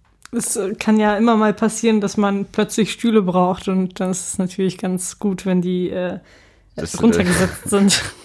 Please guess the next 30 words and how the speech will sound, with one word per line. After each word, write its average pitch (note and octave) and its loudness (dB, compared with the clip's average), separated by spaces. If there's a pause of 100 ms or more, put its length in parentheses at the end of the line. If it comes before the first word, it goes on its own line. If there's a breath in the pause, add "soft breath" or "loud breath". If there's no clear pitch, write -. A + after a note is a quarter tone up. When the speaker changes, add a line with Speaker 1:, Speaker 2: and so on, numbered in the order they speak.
(920 loud breath)
Speaker 2:
Wahrscheinlich. - -4 (1080 loud breath)
Oh D#2+ 0
Mann, D#2+ 2
selber. D#2 0
Wir D#2+ 0
haben F2+ -2
ja, C#2+ -2
wir E2 0
haben F2 -4
heute, E2 -2
äh, D#2 -4
wir E2+ 0
sind E2 -4
beide F2+ 4
so E2+ 0
ein - -6
bisschen, F2 0
äh, D#2 -4
gestresst, E2 -6
glaub C2 -8
ich. - -4
Speaker 1:
Ja, F#3+ 0
sehr G3 2
gestresst G#3 -2
und G#3+ -2
ich G#3 -4
hab A3 -2
das A3 -2
Gefühl A#3 0
auch, G#3 2